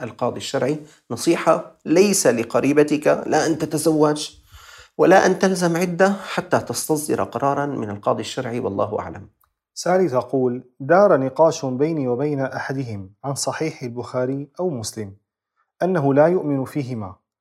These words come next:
Speaker 2: أن يقع الخطأ لأنهما بشر وليسا بمعصومين، وأن الثقة هو القرآن، غير أن الأحاديث لا يؤمن رجال السند فيها من الخطأ أو النسيان.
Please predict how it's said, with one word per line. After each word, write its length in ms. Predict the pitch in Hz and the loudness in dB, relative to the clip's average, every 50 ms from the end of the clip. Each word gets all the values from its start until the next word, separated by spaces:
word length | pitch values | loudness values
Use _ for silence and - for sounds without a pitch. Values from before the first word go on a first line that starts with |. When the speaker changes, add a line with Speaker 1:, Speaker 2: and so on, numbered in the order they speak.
| _ _ _ _ _ - 139 | _ _ _ _ _ -6 -4
Speaker 2:
أن 120 | 135 135 | -2 0
يقع 720 | 139 151 165 165 - 156 147 143 135 156 156 156 165 180 - _ - | 0 0 0 2 4 6 6 6 6 4 2 0 0 -6 -10 _ -6
الخطأ 560 | 131 127 117 - - 156 - 151 135 135 135 | -4 -4 -4 -4 -6 0 2 2 4 4 2
لأنهما 880 | 127 120 123 - 147 156 151 143 143 151 147 131 151 147 143 143 135 131 | 0 0 -2 -4 -4 -4 -4 -4 -4 -4 -4 -4 -4 -2 -2 0 0 0
بشر 400 | 127 143 139 - 127 117 110 - - | 0 -2 -2 -2 -4 -6 -6 -6 -6
وليسا 480 | 117 120 120 117 113 - - 147 151 | -6 -4 -4 -4 -4 -4 -2 0 0
بمعصومين، 840 | 151 143 131 127 127 117 110 - - 131 127 127 127 120 110 107 107 - _ _ _ _ _ | 0 0 -2 -4 -4 -4 -6 -6 -8 -6 -6 -6 -6 -8 -8 -12 -16 -20 _ _ _ _ _
وأن 260 | 143 147 170 175 156 | -4 -2 -2 0 -2
الثقة 360 | 135 - - - 170 165 - 147 | -2 -2 -4 -4 -2 0 0 0
هو 200 | 127 139 143 135 | 2 2 2 2
القرآن، 480 | 127 - 139 127 120 120 113 104 101 104 _ _ _ _ _ _ _ _ - 131 | 0 -2 -4 -6 -6 -6 -8 -10 -12 -16 _ _ _ _ _ _ _ _ -2 2
غير 320 | 135 147 156 151 147 156 | 4 4 6 6 4 4
أن 140 | 180 180 165 | 2 0 -2
الأحاديث 840 | 139 120 - - - - 131 127 131 147 147 147 147 143 - - - _ - | -2 -2 -4 -6 -4 -4 -4 -2 -2 -2 -2 -2 -4 -6 -8 -12 -14 _ -8
لا 260 | 135 131 135 147 156 | -4 2 4 4 6
يؤمن 380 | 170 180 170 147 139 139 131 | 4 4 0 -2 -2 -2 -2
رجال 560 | 131 127 123 120 120 117 131 143 151 151 139 127 | -2 -4 -4 -6 -4 -2 2 4 4 4 2 0
السند 500 | 120 - - - 143 147 151 135 123 120 | -4 -4 -6 -4 -4 -4 -4 -4 -6 -8
فيها 400 | 113 - 160 156 139 131 120 117 | -8 -6 -6 -6 -4 -4 -6 -6
من 120 | 117 117 | -6 -6
الخطأ 520 | 113 110 - - 147 - 165 151 143 143 139 | -8 -6 -8 -8 -4 -2 0 0 0 -2 -4
أو 140 | 131 131 127 | -6 -6 -6
النسيان. 540 | 123 123 123 110 - - 127 117 107 98 | -8 -8 -8 -8 -6 -6 -6 -6 -6 -8